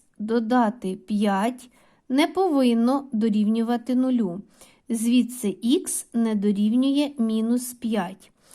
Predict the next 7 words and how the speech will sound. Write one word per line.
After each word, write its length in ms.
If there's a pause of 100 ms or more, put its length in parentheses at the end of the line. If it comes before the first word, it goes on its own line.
(340)
Перенесемо 1120 (1500)
ікса 640 (120)
з 160
правої 720
в 120
ліву 380
частину 800